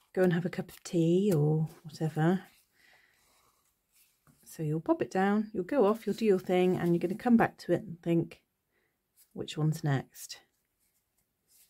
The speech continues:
If you look closely, let me pull that down, you will see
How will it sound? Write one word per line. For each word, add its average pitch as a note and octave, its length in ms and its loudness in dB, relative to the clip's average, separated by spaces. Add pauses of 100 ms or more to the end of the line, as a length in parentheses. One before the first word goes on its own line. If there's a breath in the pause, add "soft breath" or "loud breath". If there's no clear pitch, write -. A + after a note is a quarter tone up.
(160)
If - 60 -20
you C#4+ 120 -4
look - 180 -6
closely, D#3+ 840 -4
let - 100 -18
me - 60 -20 (140)
pull - 180 -12
that - 320 -12
down, F3 300 -8 (3000)
you G3+ 180 0
will G3+ 140 -2
see - 760 -2